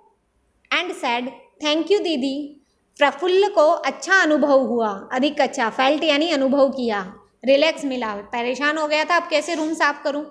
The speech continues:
वो तो हमेशा गंदा रहता था, डर्टी रहता था, रूम को अनटाइडी रखता था। Then when, जब,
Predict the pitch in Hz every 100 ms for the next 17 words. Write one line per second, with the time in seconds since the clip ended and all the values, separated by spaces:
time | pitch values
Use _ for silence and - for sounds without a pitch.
0 | - _ 247 247 262 262 277 339 320 320
1 | 330 320 320 302 311 285 294 294 320 285
2 | 285 277 294 294 311 302 311 294 302 302
3 | 320 285 269 262 233 247 294 - - -
4 | - - - 262 302 311 277 277 285 311
5 | 294 302 285